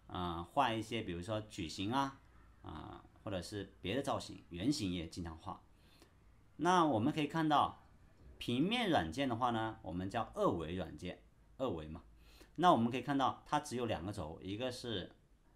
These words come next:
呃，绿色的 Y 轴，一个是红色的 X 轴，是这样子的。但是呢，三维软件不一样，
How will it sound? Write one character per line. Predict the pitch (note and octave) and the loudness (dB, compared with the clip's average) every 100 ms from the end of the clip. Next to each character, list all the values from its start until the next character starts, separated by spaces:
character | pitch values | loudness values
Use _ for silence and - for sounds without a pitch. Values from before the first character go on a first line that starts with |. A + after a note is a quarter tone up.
| - | -12
呃， | F#2+ F2 F2 E2+ E2 D#2 - | -8 -6 -6 -8 -10 -12 -4
绿 | C#3+ C#3 | 2 2
色 | - A2+ | 0 -4
的 | - - - - - | -6 -12 -16 -20 -20
Y | - A2 A#2 | -6 -4 -4
轴， | A#2 - - - | -8 -12 -16 -12
一 | F#2 | -6
个 | A2+ | -4
是 | A2+ | -4
红 | - - D#2 E2 | -6 -10 -8 -6
色 | G#2+ - A#2+ | -6 -4 -4
的 | D#2+ - - | -6 -12 -10
X | C3+ - - | -10 -10 -14
轴， | - D2+ - | -14 -14 -14
是 | - | -14
这 | G#2+ | -8
样 | A#2+ | -6
子 | G2+ D#2+ | -6 -12
的。 | - - - - - - | -20 -20 -20 -20 -20 -4
但 | F#3 | -2
是 | F#3+ | 0
呢， | G#3 F3+ | 2 0
三 | - - G#3 G3 | 0 2 4 4
维 | E3+ | 4
软 | D3+ - | 2 0
件 | - G2+ | -2 -4
不 | F#2 | -4
一 | D#2 | -8
样， | D#2+ | -10